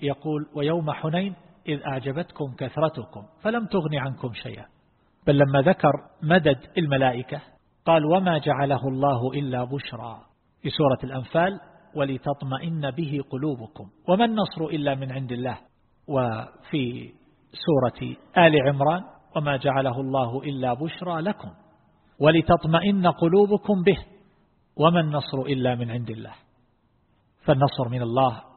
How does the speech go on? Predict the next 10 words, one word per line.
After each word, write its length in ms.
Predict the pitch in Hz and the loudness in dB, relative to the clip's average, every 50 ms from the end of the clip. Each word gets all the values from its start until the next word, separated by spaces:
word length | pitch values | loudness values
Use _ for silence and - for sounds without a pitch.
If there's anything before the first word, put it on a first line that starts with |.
| _ _ _ _ _ _ _ _ _ _ _ _ _ | _ _ _ _ _ _ _ _ _ _ _ _ _
وحده، 300 | 143 - - - - 90 - - - _ _ _ _ _ _ _ _ 147 | -8 -8 -8 -10 -14 -16 -16 -18 -20 _ _ _ _ _ _ _ _ 0
وله 360 | 147 156 165 147 147 143 135 | 4 4 4 4 4 0 -2
متطلباته 1120 | 135 139 - - 131 - 135 123 120 117 120 110 131 127 123 113 - - 113 92 104 - - _ _ _ _ _ _ _ _ _ - | -4 -6 -8 -8 -6 -4 -4 -4 -2 -4 -4 -4 -4 -6 -6 -6 -10 -14 -18 -18 -18 -20 -20 _ _ _ _ _ _ _ _ _ -4
التي 300 | 165 156 151 139 - 156 | -2 0 0 0 0 0
لا 100 | 147 160 | 2 2
بد 240 | 170 170 165 135 135 | 2 2 -2 0 0
من 280 | 135 123 135 139 147 151 - _ _ _ _ _ _ _ _ _ | -2 -2 -2 -6 -8 -10 -16 _ _ _ _ _ _ _ _ _
تحققها. 760 | - - - 147 - - - 139 - - 110 85 - 95 - - _ _ _ _ _ _ _ _ _ _ _ _ _ _ _ _ | -4 0 0 -2 -2 -2 -6 -10 -8 -8 -14 -14 -14 -16 -20 -20 _ _ _ _ _ _ _ _ _ _ _ _ _ _ _ _
كذلك 460 | - 208 196 240 233 190 175 - - | -2 2 4 4 4 4 2 -2 -2
أيضا 440 | 156 151 165 156 139 139 139 139 143 | -2 0 0 0 0 -2 -4 -6 -8